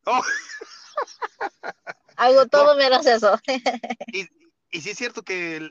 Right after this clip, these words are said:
Speaker 1: le checa los ojos a los clientes o no?
Speaker 2: Ah, nomás el doctor, pero como si necesitan ponerse contactos o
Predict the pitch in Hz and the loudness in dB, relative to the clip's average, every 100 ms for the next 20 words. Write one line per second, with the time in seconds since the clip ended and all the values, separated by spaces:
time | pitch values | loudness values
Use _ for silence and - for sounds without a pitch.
0 | - 156 147 185 220 165 - 175 196 180 | -10 -10 -10 -12 -10 -12 -12 -14 -14 -12
1 | 156 135 - 139 220 247 214 165 165 _ | -12 -12 -16 -18 -14 -14 -14 -16 -18 _
2 | _ _ _ _ _ _ _ - _ _ | _ _ _ _ _ _ _ -20 _ _
3 | _ _ _ - 220 254 247 247 247 226 | _ _ _ -4 2 4 6 6 6 2
4 | 156 226 240 262 311 302 - 247 254 277 | 0 2 2 2 4 4 4 4 4 2
5 | _ _ 226 214 202 190 - 185 190 - | _ _ 4 6 4 2 0 -4 -4 -6
6 | - _ - 196 185 175 170 180 - - | -16 _ -8 -6 -4 -6 -8 -10 -12 -10
7 | 185 202 208 208 208 202 185 175 180 - | -8 -4 -2 -4 -10 -6 -4 -4 -6 -2
8 | 196 - 165 175 175 185 - - 190 185 | -2 -2 -6 0 0 0 -2 0 4 4
9 | 196 - 165 156 156 | 2 -4 -6 -6 -10